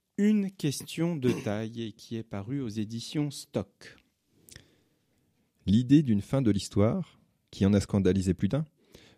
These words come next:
Speaker 2: ne manque pas de pertinence pour caractériser notre époque. Non pas au sens d'une convergence inexorable vers les délices de la démocratie libérale et technologique, car en ce domaine,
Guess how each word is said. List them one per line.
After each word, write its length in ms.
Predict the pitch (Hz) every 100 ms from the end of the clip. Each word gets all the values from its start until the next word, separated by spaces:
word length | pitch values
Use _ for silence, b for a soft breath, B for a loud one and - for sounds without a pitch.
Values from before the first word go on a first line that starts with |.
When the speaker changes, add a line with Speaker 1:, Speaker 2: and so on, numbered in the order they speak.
| b 113
Speaker 2:
ne 160 | 101
manque 200 | 120 127
pas 120 | 160
de 100 | 143
pertinence 760 | 131 123 - 120 131 98 - - -
pour 160 | 98 -
caractériser 600 | 104 107 - 98 98 104
notre 220 | 95 98
époque. 440 | - 101 - - _ _ _ _ _ _ _ _ _
Non 140 | 92 92
pas 140 | 110
au 80 | 101
sens 220 | - 113
d'une 120 | 92 92
convergence 640 | 104 95 92 98 110 -
inexorable 760 | 92 87 92 95 117 92 78 -
vers 140 | 92 92
les 120 | 90
délices 340 | 90 101 107
de 80 | 92
la 120 | 90
démocratie 580 | 90 90 92 - 92 -
libérale 440 | 92 90 90 117 92
et 60 |
technologique, 920 | - 104 - 92 90 117 151 - - _ _ _ _ _ _
car 140 | 95 92
en 20 |
ce 120 | -
domaine, 520 | 90 87 113 98 69